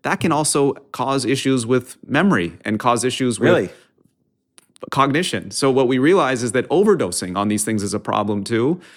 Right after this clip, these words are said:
Speaker 1: So really, we want people to just take that extra step and, and make sure that they, they need it. <laughs> And if they need it, take it, but not be overdosing on it.
Speaker 2: Wow. So, so I think I've been, you know,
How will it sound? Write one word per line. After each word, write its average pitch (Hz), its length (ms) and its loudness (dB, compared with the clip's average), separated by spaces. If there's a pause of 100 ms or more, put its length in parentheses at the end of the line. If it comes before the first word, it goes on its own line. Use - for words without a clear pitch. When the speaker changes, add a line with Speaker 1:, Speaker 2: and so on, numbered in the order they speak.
(160)
Speaker 1:
So 139 180 2
really, 185 300 4
we 151 220 0
want 147 280 2
people 139 260 2
to 127 80 2
just 120 200 -2
take 135 180 0
that 127 160 2
extra - 240 -2
step 117 420 -4 (340)
and, 117 220 2
and 110 380 -2 (160)
make 143 200 2
sure 165 140 0
that 139 160 0
they, 127 240 2
they 120 160 0
need 131 220 4
it. 202 160 2 (120)
<laughs> - 140 -6
And 127 80 2
if 117 80 0
they 113 140 2
need 131 160 2
it, 143 160 0
take 139 240 0
it, 143 200 0 (220)
but 117 140 0
not 127 180 0
be 123 80 -2
overdosing 104 580 -2
on 85 120 -10
it. 50 80 -18 (720)
Speaker 2:
Wow. 139 200 4
So, 123 280 -6 (100)
so - 140 -4
I 131 100 2
think 170 180 -4
I've 147 120 0
been, 131 340 -2
you 143 120 -2
know, 120 180 0